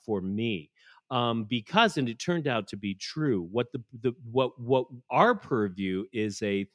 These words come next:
three hundred and sixty degree view of the theater. Ours is the only job description where you are involved with every single person having to do with the show, from the producer to the director, to the writers, to the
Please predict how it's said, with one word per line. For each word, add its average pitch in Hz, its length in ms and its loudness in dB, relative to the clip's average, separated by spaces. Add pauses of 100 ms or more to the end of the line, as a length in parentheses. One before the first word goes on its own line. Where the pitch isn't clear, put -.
three 165 280 -4
hundred 147 320 -6
and 110 100 -8
sixty - 480 -8
degree 113 400 -4
view 95 340 -4 (280)
of 98 160 -4
the 104 100 -4
theater. 92 440 -4
Ours 151 280 0
is 170 160 -4
the 143 160 0
only 123 260 -2
job 107 400 -4
description 92 680 -8 (280)
where 104 180 0
you 143 240 2
are 131 180 4
involved 101 480 0
with 95 180 -4 (160)
every 151 360 -2
single 139 380 -4
person 107 420 -6
having 101 320 -6
to 101 140 -12
do 101 180 -6
with 92 160 -8
the 95 80 -12
show, 92 240 -6
from 87 240 -10
the 87 80 -14
producer 175 720 -4 (260)
to 104 100 -14
the 98 120 -10
director, 113 580 -4
to 123 140 -10
the 90 140 -6
writers, 143 580 -2
to - 140 -10
the 98 160 -12